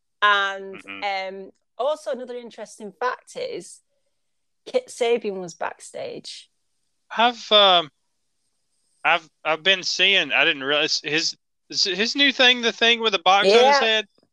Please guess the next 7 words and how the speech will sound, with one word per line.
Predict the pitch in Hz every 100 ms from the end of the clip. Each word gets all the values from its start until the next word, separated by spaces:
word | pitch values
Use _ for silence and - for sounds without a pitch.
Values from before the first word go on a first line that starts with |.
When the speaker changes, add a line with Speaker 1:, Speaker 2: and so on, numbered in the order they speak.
| _ _ _ _ _ _ _ _ _ _ _ -
Speaker 1:
Underrated. | 180 190 202 196
Speaker 2:
That's | 214 -
kinda | 285 262
fu-, | - - _ _ _ _ _
that's | 180 -
kinda | 220 208
funny. | - 214 175 104